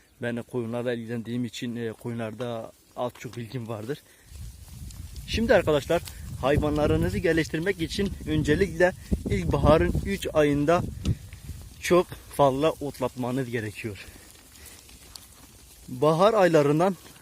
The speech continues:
otlata otlata hayvanı geliştirmeniz gerekiyor. İlkbahar, ilkbaharda diyelim hayvanlarınız gelişmedi. Sonra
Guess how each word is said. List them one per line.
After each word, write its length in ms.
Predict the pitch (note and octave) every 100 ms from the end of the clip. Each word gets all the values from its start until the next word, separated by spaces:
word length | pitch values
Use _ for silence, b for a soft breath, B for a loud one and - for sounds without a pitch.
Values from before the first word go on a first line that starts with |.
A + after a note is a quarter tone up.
| B - - - - -
otlata 440 | C3 C#3 D3+ D3 F3
otlata 480 | D#3 - C#3+ D#3+ D3+
hayvanı 340 | C3+ B2+ C#3+
geliştirmeniz 600 | C#3+ B2+ - A#2+ A#2+ C#3
gerekiyor. 460 | B2 A2 G2+ G2 G#2 - - _ - - _ b b b b b b
İlkbahar, 640 | - G3 F#3+ E3 D#3 F#3 G3+ - -
ilkbaharda 460 | F#3 D#3+ D3 F3
diyelim 320 | D3 E3+ F3 C#3 _ _
hayvanlarınız 760 | C3+ C#3 C#3 C#3+ C3+ C3+ D#3+ C#3
gelişmedi. 560 | A#2+ A#2+ - G#2+ G2 - - _ - - B B B B -
Sonra 380 | - D3 D3